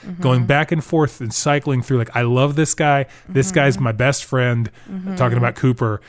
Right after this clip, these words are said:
Speaker 2: uh, and trying to sell him to Megan because he's in this full-on hazy shock state where he's drunk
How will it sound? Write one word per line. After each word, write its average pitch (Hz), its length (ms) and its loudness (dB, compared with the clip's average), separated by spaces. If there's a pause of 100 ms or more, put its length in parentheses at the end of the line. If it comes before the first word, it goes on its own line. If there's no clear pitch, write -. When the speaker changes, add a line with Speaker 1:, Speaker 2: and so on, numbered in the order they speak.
(180)
Speaker 2:
uh, 120 280 0
and 117 160 -2
trying 139 260 2
to 117 60 -2
sell 135 340 0
him 139 380 0
to 123 100 -6
Megan 117 460 0
because 107 240 -4
he's 120 200 -4
in 127 120 2
this 117 240 -2
full-on 131 640 0
hazy 127 500 -2
shock 117 420 -4
state 117 400 -4
where 117 140 -4
he's 110 260 -4
drunk 120 400 0